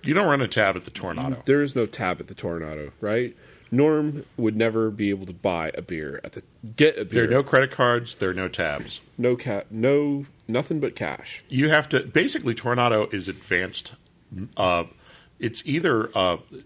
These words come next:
Speaker 1: it's probably P H D level beer drinking.
Speaker 2: Pretty much. Well, the coolest thing about, besides the fact that it is a kind of a
Speaker 1: Intimidating looking bar.
Speaker 2: It is the, probably one of the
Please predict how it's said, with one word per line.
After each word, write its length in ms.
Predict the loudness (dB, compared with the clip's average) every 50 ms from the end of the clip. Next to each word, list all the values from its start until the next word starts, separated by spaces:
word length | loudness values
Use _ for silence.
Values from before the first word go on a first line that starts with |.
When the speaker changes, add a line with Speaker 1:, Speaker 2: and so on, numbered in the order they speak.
| -20 -16
Speaker 1:
it's 400 | -14 -14 -10 -6 -6 -6 -6 -6
probably 520 | -12 -8 -2 0 0 0 0 -2 -4 -4
P 340 | -6 -8 -10 -4 -2 -2 -2
H 240 | -2 -4 -6 -10 -10
D 160 | -8 -6 -4
level 400 | -4 -4 -4 -4 -6 -10 -12 -12 -16 _ _ _ _ _ _ _
beer 140 | -12 -12 -12
drinking. 420 | -12 -12 -14 -14 -16 -18 -18 -20 -4 -2
Speaker 2:
Pretty 180 | 0 0 2
much. 280 | 0 0 0 0 -2 -4 -12 -20 -20 -20 -4 -2
Well, 80 | 2
the 140 | 2 2 2
coolest 360 | 2 0 0 2 2 2 2
thing 140 | 2 2 2
about, 240 | 4 4 2 2 2 -2 _ -18 -16 -16 -16 -16 -14 -14 -12 -14 -14 -14 -14 -12 -8 -4 0
besides 520 | 0 0 2 2 2 2 2 0 0 0
the 80 | -4 -2
fact 300 | 0 0 0 0 0 -2
that 140 | -4 -2 0
it 80 | 0
is 200 | 0 0 -2 -4
a 80 | -6 -8 -8 -14 -20 -20 _ -10
kind 180 | -4 0 0 0
of 100 | 2 0
a 100 | -2 -4 -4 -10 -20 -20 -20 -20 -20 -20 -20 -20 _ _ _ _ _ _ _ _ _ _ -14 -4 -2
Speaker 1:
Intimidating 840 | -2 0 0 2 2 4 4 4 6 6 6 6 6 4 2 2 2
looking 340 | 0 2 2 2 2 2 2
bar. 400 | 4 6 6 8 8 8 6 4 2
Speaker 2:
It 180 | 2 2 4
is 200 | 4 2 2 0 -6
the, 80 | -10
probably 460 | -10 -8 -2 0 0 2 2 2 2
one 180 | 4 4 4 4
of 40 | 4
the 60 | 4